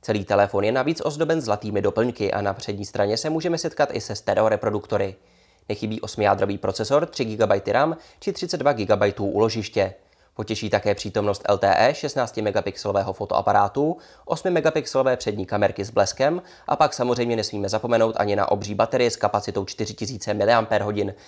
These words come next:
která se bude nabíjet skrz mikro U S B. Telefon se opravdu pohodlně drží a vzhledově také neurazí.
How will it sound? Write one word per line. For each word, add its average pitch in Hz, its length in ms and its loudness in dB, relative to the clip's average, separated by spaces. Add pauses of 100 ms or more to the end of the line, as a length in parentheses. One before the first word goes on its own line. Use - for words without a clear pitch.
(140)
která 180 220 6
se 175 120 -2
bude 117 180 2
nabíjet 113 300 2
skrz - 280 -4
mikro 107 280 2
U 110 100 4
S 104 100 2
B. 98 260 0 (540)
Telefon 101 300 4
se 151 140 -2
opravdu 170 340 4
pohodlně 160 360 2
drží 139 380 -4
a 147 100 4
vzhledově 123 420 4
také 110 300 0
neurazí. 101 560 0